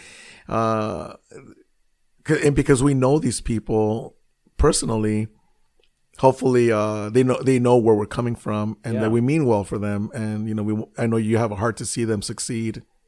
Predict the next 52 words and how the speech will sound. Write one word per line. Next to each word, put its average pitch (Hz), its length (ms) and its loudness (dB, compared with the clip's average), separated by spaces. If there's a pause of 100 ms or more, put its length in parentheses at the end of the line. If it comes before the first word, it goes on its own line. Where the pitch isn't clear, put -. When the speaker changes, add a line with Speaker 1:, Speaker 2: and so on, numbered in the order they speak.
Speaker 1:
I 117 120 -4
do 110 140 -2
too. 113 320 -2
And 104 200 -2 (520)
I 147 60 -6
hope 220 180 -4
that, 117 140 -2 (120)
I, - 40 -2 (160)
I - 20 4
believe 120 200 2
that's, 117 220 -2 (320)
if 113 100 -4
they 113 140 2
really 110 240 0
take - 360 -6
these, - 460 -10
these, 110 360 -6
uh, 104 180 -4
conversations 110 920 -6 (500)
that 110 300 -6
way, 104 200 -4
they, 104 220 -6 (460)
they 113 80 -4
could 110 120 -8
use 104 160 -6
it 110 80 -8
for 107 140 -8
a 98 60 -10
benefit 117 500 -10
to - 80 -8
Speaker 2:
Yeah, 190 80 -4
Speaker 1:
grow. 131 120 -4
Speaker 2:
create 185 160 -6
a 170 40 -2
life 170 280 -4
you 160 80 -8
love. 160 280 -4
That's 123 220 -6
what 131 140 -2
I'm 123 120 -4
about. 120 320 -4 (120)
You 120 120 -12
know, 107 120 -6
I 101 80 -6
think - 260 -14
we 113 120 0
Speaker 1:
Right. 104 60 -2
Speaker 2:
all 107 160 -2
have 104 260 -8 (200)
one 117 240 -6
life, 113 420 -6
whether 104 420 -4